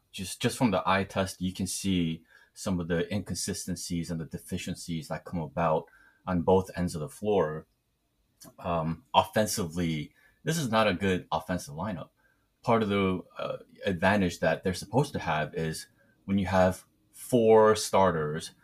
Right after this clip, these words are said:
that are twenty-plus point scorers, well, that should technically sound like, "Oh, you should be unstoppable." Like, everybody's able to score, right? But there's just a lack of hierarchy. And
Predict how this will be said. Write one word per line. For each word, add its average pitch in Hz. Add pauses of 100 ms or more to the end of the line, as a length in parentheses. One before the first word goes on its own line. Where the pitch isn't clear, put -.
(220)
that 87
are 80
twenty-plus 92
point 85
scorers, 101 (800)
well, 104
that 110
should -
technically 98
sound 95
like, 82 (340)
"Oh, -
you 117
should -
be 90
unstoppable." 80 (240)
Like, -
everybody's 98
able 90
to -
score, -
right? 92 (580)
But 98 (800)
there's 113
just 131
a 101
lack 101
of 87
hierarchy. 85 (420)
And 80